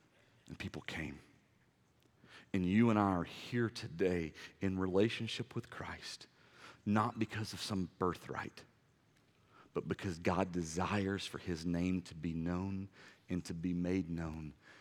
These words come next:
And so someone, a missionary, a neighbor, a pastor,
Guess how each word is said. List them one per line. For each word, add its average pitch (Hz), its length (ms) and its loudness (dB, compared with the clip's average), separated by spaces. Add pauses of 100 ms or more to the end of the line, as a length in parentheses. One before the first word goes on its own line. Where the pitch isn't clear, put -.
(180)
And 87 120 -2
so 101 200 2
someone, 85 640 2 (1200)
a 90 60 0
missionary, 113 760 4 (840)
a 98 80 0
neighbor, 87 560 2 (880)
a - 60 -2
pastor, 95 840 2